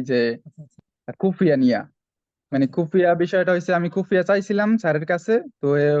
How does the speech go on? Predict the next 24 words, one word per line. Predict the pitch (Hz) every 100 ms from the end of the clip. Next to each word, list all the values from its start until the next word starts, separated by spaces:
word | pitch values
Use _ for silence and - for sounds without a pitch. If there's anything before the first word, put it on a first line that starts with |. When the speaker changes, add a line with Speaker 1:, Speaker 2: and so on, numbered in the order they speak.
| 143
Speaker 1:
ফইলিয়াটা | 165 160 175 160
বইলা | 160 131 143
গেছে | 160 151 -
কুফিয়াটা | 139 127 127 127
দিতে। | 123 120 143 185 _ _ _ _ _ _
তো | 139 139
আমি | 139 147 143
যখন, | 143 147 151 147 -
আহ, | 143 127 123
আমার, | 123 127 127
আহ, | 127 120 113 - - _
কুইজ | 170 170
শুরু | - 190
হইছে | 190 175 190
তখন | 185 156 156
আমি | 151 151 147 147 -
স্যারে | 151 147 139 139 131 - 135 117
জানাইছি, | 139 147 131 131
হাত | 131
জাগাইছি, | 131 139 151 147 208 226
পরে | 143 135
কইছে | 131 131
"কি | -
সমস্যা?" | 135 120 113 -